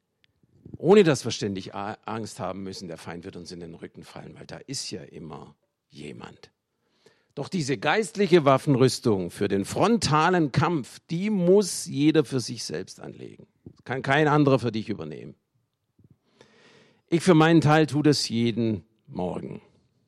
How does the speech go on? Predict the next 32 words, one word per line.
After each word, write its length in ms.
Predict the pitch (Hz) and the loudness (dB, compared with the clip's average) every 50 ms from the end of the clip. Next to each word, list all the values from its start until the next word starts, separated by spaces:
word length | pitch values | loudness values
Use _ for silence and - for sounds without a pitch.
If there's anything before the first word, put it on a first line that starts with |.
| _ _ _ _ _ _ _ _ _ _ _ | _ _ _ _ _ _ _ _ _ _ _
Bei 140 | - 98 113 | -6 -4 -2
allem, 240 | 107 - 156 160 160 | 0 2 2 4 4
was 160 | 151 143 117 | 4 4 2
ich 100 | 127 107 | 0 0
jetzt 220 | 139 165 170 - - | 2 2 2 2 0
sage, 340 | 156 135 127 151 160 151 | 0 2 2 2 2 2
in 60 | 147 127 | 2 2
der 120 | 123 117 | 2 2
Rest 240 | 135 143 - - - | 2 0 -2 -4 -8
der, 600 | - - 147 131 127 139 135 127 123 92 123 139 | -10 -8 -6 -2 0 0 2 2 0 0 0 -2
äh, 40 | 135 | -4
Predigt, 540 | 113 120 135 143 139 135 139 127 - _ | -4 -4 -4 -2 -2 -2 -4 -6 -8 _
möchte 240 | - - 127 - - | -14 -12 -12 -12 -12
ich 60 | 117 | -10
sagen, 280 | - 131 123 135 131 117 - _ _ _ _ _ _ | -6 -6 -6 -6 -6 -10 -12 _ _ _ _ _ _
dass 200 | - 143 117 143 - | -8 -8 -8 -8 -10
ich 300 | - 160 - - - - | -10 -12 -10 -10 -12 -12
erzähle 500 | - 127 - - - 165 185 214 214 - | -12 -12 -12 -6 -2 0 0 0 0 0
einfach 340 | 151 175 180 185 175 170 160 | 0 0 0 0 2 0 0
von 220 | 135 127 151 139 127 | 0 0 0 0 2
dem, 220 | 135 139 139 131 | 2 0 0 0
wie 140 | 131 131 117 | -2 -4 -6
ich 220 | 123 113 - - | -8 -10 -10 -10
das 280 | - 117 92 - - - | -10 -10 -8 -8 -10 -10
mache. 320 | 85 73 65 - - - _ _ | -12 -14 -14 -16 -20 -20 _ _
So 160 | _ - 107 | _ -12 -10
habe 100 | 104 110 | -10 -10
ich's 80 | 107 - | -12 -14
letzte 240 | 117 110 - 131 | -14 -14 -14 -14
Woche 160 | 104 92 95 90 | -12 -12 -12 -12
schon 180 | 85 85 82 | -14 -16 -16
gesagt. 540 | 82 80 76 - 98 98 117 135 - - - | -16 -14 -12 -8 -6 -6 -6 -6 -8 -14 -20